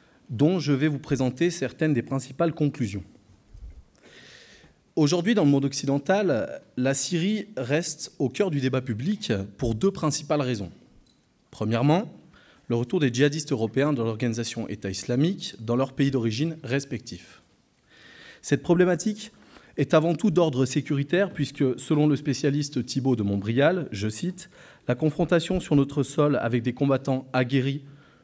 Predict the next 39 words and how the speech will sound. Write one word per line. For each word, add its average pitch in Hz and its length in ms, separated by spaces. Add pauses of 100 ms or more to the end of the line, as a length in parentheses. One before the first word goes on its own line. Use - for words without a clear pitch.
revenus 143 580
de 113 80
la 113 140
zone 127 240
syro-irakienne 139 1120 (140)
paraît 160 380
inéluctable. » 110 640 (1000)
Selon 139 340
lui, 196 140
chaque 170 340
ancien 147 320
djihadiste, 120 600
je - 160
cite, « 160 440
peut 143 80
en 131 100
former 131 360
des 110 120
dizaines 160 380
dans 127 100
une 117 140
logique 123 240
de 110 80
guérilla 110 500 (1300)
et 143 80
le 131 80
nombre 165 200
de 151 60
candidats 147 400
ne 160 80
manquera 127 340
pas 151 120
dans 135 100
l'Hexagone. » 104 580 (1300)
Certes, 175 380
ce 143 80
constat 147 480
peut 147 100
sembler 135 460